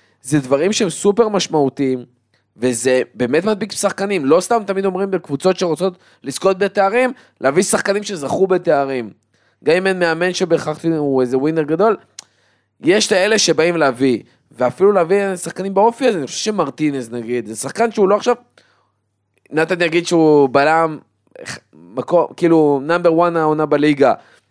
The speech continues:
אבל, אה, זה בלם שהוא, זה לא שהמשחק ההגנתי שלו, בכל הפרמטרים, הוא וואו. אני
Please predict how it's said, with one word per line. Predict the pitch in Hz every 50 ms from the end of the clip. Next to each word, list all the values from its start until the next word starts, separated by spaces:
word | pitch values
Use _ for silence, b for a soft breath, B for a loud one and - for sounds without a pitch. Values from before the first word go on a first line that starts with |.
| _ _ _ _ _ _ -
אבל, | 110 110 110 127 131 127 127 131
אה, | 127 127 127 127 123 123 123 123 120 - -
זה | - 113 127 127
בלם | 107 135 135 151 185 220 240
שהוא, | - 254 247 240 233 220 - - -
זה | - - 147
לא | 151 185
שהמשחק | - - 254 240 196 - 202 196
ההגנתי | 208 196 160 160 143 139 135 - 208 240
שלו, | 226 - - 175 175 170 165 - _ _ _ _ _ _ _ _ _ _ _
בכל | - 110 120 - 170 196 214
הפרמטרים, | 226 214 220 185 165 165 175 208 247 247 240 247 226 226 233 233 226 -
הוא | - 139 143 143 139 - - _ _ _ _ _ _ -
וואו. | 254 302 - 160 156 147 262 240 156
אני | 98